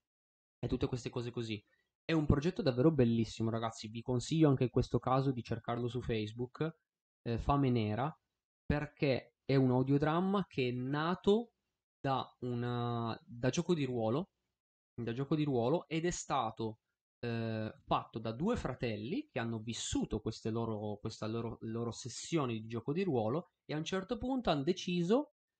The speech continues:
di trasporle sotto forma di storia, raccontarle, ma mentre magari la sessione di gioco di ruolo per tanti è magari ra-, lo raccontiamo agli amici, che ne so,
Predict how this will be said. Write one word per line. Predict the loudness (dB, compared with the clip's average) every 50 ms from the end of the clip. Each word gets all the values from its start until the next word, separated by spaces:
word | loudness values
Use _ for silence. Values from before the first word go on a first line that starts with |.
| _ _ -12
di | -10 -6 -4 -4 -4 -6 -8 _ _ _ _ -6
trasporle | -4 -4 -4 -4 -6 -4 0 2 2 2 2 2 0 -2 -2 -4 -4 -8 _ _ _ _
sotto | -10 -6 -4 -4 -2 -4 -4
forma | 0 0 0 2 2
di | 0 -2
storia, | -2 0 0 0 0 0 -2 -4 -6 -8 _ _ _ _ _ _ _ _ _ _ _ -4
raccontarle, | -2 0 0 -2 -2 -4 -2 0 0 0 0 0 2 2 2 2 0 0 0 0 0
ma | 0 2 2 2 2 0 _ _ _ _ 0
mentre | 0 0 0 0 -2 -4
magari | -2 -2 -2 0 0
la | -2 -2
sessione | -4 -6 -4 -2 0 0 0
di | 0 -2
gioco | 0 2 0 2 2 0
di | 0 0
ruolo | 2 2 4 2 2 2 0
per | -2 -4 -4 -4
tanti | -4 -2 -2 -2 -4 -6 -6 -4 -4
è | -2
magari | -2 -2 0 0 0 0 0 0 0 -2 -4 _ _ -10
ra-, | -4 0 2 2
lo | 2 2 0
raccontiamo | -2 -4 -6 -8 -8 -6 -6 -6 -4 -4
agli | -2 -2 -2
amici, | -2 -2 -4 -4 -2 -2 -2 -2 -2 -2 -4 -4 -4 -4
che | -6 -8
ne | -8 -8
so, | -4 -2 -2 -2 -2 -6 -10